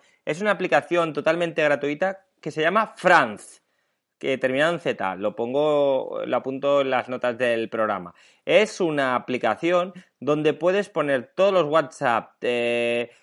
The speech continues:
yo qué sé, Messenger, Telegram, todo lo que quieras en una sola aplicación y controlas todo desde una sola aplicación. Con lo cual está disponible para Windows, está disponible para Black,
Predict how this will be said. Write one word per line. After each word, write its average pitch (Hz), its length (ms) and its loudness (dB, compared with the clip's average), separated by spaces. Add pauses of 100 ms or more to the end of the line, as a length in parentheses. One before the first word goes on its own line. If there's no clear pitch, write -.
(180)
yo 123 120 -2
qué 110 40 -16
sé, 120 200 -2
Messenger, 127 920 0 (160)
Telegram, 135 600 2
todo 175 140 4
lo 180 100 2
que 156 140 -2
quieras 196 340 -2
en 139 140 0
una 175 240 -2
sola 160 240 -2
aplicación 131 640 -2
y 139 160 -4
controlas 143 800 0
todo 208 400 0 (320)
desde 123 580 2
una 131 240 0
sola 117 560 -2
aplicación. 104 640 -8
Con 117 140 -2
lo 113 120 2
cual 147 360 0
está 127 260 -2
disponible 147 460 0
para 127 240 0
Windows, 185 580 0 (240)
está 127 220 -2
disponible 135 580 0
para 123 220 2
Black, 165 320 2